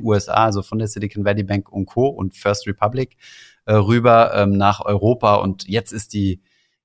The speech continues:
die Credit Suisse die erste Angesteckte und diese Darstellung entspricht nicht ganz der Richtigkeit und darüber wurde debattiert. Ja, stimmt. Und du warst da.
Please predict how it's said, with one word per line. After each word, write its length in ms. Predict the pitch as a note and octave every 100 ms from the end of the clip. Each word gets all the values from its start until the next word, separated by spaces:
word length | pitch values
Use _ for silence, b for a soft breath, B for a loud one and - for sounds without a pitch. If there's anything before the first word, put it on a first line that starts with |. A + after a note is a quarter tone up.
| -
die 120 | G#2
Credit 280 | - G#2 G2
Suisse 240 | - A2+
die 80 | -
erste 300 | - G#2 -
Angesteckte 540 | A2 B2+ G2+ A2 G#2 G#2
und 100 | G2
diese 200 | G#2 G2
Darstellung 680 | G2 G#2 - G#2 G2+ G2 C#2+
entspricht 420 | F#2 - G#2 -
nicht 140 | F#2+
ganz 300 | F#2+ G2 -
der 180 | G2 F2
Richtigkeit 640 | G2 - F#2 - - -
und 60 | F2+
darüber 300 | F2 F2 F2
wurde 180 | F2+ E2+
debattiert. 580 | F2+ F2 E2+ - - -
Ja, 120 | F2+
stimmt. 320 | - F#2 -
Und 120 | G#2
du 80 | G2+
warst 240 | G2 F#2+ F2+
da. 220 | F2